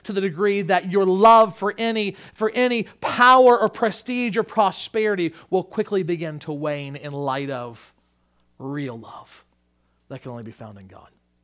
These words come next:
If God is simply a means to an end or a judge to appease, you're never gonna sacrifice for him. You're never gonna love him in any real sense over the long haul.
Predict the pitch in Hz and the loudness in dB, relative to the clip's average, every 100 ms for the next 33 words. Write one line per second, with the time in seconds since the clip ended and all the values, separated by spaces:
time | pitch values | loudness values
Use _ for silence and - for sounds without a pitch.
0 | _ _ _ _ _ _ _ _ _ _ | _ _ _ _ _ _ _ _ _ _
1 | _ - 143 165 156 185 170 160 170 175 | _ -12 -2 -2 -2 -6 -6 -6 -8 -8
2 | - 165 170 165 143 135 175 170 - 147 | -8 -6 -6 -6 -6 -2 -2 -2 -8 -10
3 | 185 185 185 - - 196 208 190 156 - | -6 -8 -8 -14 -8 -2 -2 -2 -6 -6
4 | 143 139 - 131 - 127 143 175 262 202 | -6 -8 -8 -10 -10 -12 -10 -8 -6 -4
5 | 143 147 165 175 156 165 165 165 143 180 | -4 2 4 4 0 -8 -8 -10 -6 -4
6 | 170 - 165 - 175 156 143 139 131 117 | -4 -8 -10 -8 -8 -8 -8 -8 -10 -12
7 | 123 95 | -16 -18